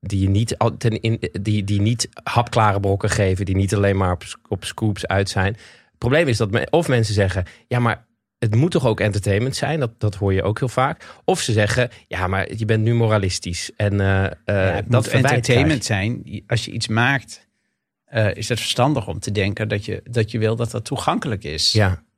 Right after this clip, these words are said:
Speaker 2: Ehm,
Speaker 1: Maar ik
Speaker 2: dat
Speaker 1: had het
Speaker 2: is iets
Speaker 1: bijvoorbeeld met,
Speaker 2: anders.
Speaker 1: met Renze Klamer, had ik het o-, die zat ook in mijn podcast. En die
Speaker 2: Sorry. Ja.
Speaker 1: Sorry, wat
Speaker 2: Ja,
Speaker 1: wil je zeggen?
Speaker 2: die heb ik niet gehoord, ja.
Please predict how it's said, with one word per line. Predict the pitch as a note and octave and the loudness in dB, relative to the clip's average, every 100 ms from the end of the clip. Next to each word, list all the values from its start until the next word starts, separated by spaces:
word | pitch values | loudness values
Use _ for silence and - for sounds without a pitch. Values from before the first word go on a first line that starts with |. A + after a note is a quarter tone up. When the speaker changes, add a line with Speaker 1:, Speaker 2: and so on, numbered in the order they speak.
| _ _ _ _ _ - | _ _ _ _ _ -6
Speaker 2:
Ehm, | A#2 A2 G#2+ | -2 0 -2
Speaker 1:
Maar | G#2 | -4
ik | - _ _ - | -8 _ _ -2
Speaker 2:
dat | B2+ | 2
Speaker 1:
had | F3 | 2
het | |
Speaker 2:
is | E3+ | 2
iets | D#3 | 2
Speaker 1:
bijvoorbeeld | D#3 E3+ D3+ | 4 4 4
met, | D#3+ | 2
Speaker 2:
anders. | - - - _ | 0 -8 -14 _
Speaker 1:
met | - B2 | -2 2
Renze | C#3+ C#3+ | 2 0
Klamer, | C#3 C3+ D3 E3 | 2 2 4 2
had | D3 | 0
ik | D3 | 0
het | C3 | 0
o-, | B2 A#2+ | 0 0
die | A#2+ A#2 | 0 2
zat | G#2+ G#2+ | 2 2
ook | B2+ D3+ | 0 0
in | D3 | -2
mijn | C3+ | -2
podcast. | B2 C#3 C#3 B2+ | -2 -2 -2 0
En | A#2 | 2
die | A#2 A#2 | 2 2
Speaker 2:
Sorry. | - A#2 G#2+ B2+ - _ _ | -2 -6 -6 -10 -20 _ _
Ja. | B2+ | -12
Speaker 1:
Sorry, | A2+ F#2+ | -2 0
wat | F#2 | 2
Speaker 2:
Ja, | |
Speaker 1:
wil | G2 | 0
je | F#2+ | 0
zeggen? | G2+ | 2
Speaker 2:
die | G#2+ A2+ | 2 0
heb | B2 | 0
ik | |
niet | C#3+ A#2 | -2 0
gehoord, | A2+ C3 - | -2 -2 -6
ja. | A#2+ B2 | -4 -4